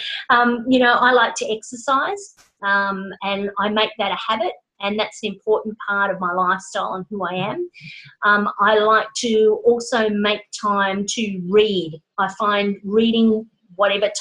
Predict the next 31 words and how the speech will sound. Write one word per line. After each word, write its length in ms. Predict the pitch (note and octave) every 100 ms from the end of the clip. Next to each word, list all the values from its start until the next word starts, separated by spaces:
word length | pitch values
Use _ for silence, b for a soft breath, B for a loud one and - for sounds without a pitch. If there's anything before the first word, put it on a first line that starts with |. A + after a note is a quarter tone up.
| -
type 220 | G#3 G#3 G3+
of, 200 | F3 F3 -
um, 200 | F3 F3 F3 B B
data 380 | - G#3 G3+ F#3+
it 120 | F3
is, 240 | G3 G3+ G3
whether 240 | F3+ F3 F3
it 100 | -
be 100 | F#3
a 80 | F3
novel, 640 | F#3+ F#3+ F#3+ F#3+ F#3+ F#3
whether 300 | F#3 F3+ F3+
it 120 | E3+ -
be, 380 | F3 F3 F3 E3 E3 D#3+
um, 360 | D#3+ - - G3
non-fiction, 920 | G3 F#3+ - A3 - G3+ F#3+ F#3 F3+
business-related 800 | G3+ G3 F#3+ - F3 F3 F3 F3
stuff, 240 | - F#3+ - B B B
I 60 | G#3+
spend 380 | - A#3 A3+
time 200 | A3 G3+
on 140 | F#3+ F#3+
that. 180 | F3+ D3 -
And 220 | G3+ G3+ -
those 380 | G3+ A#3 A#3+ A#3
are 40 |
the 100 | G#3+
sorts 300 | - A3 -
of 80 | - -
things 320 | G3+ G3 -
that, 140 | F3+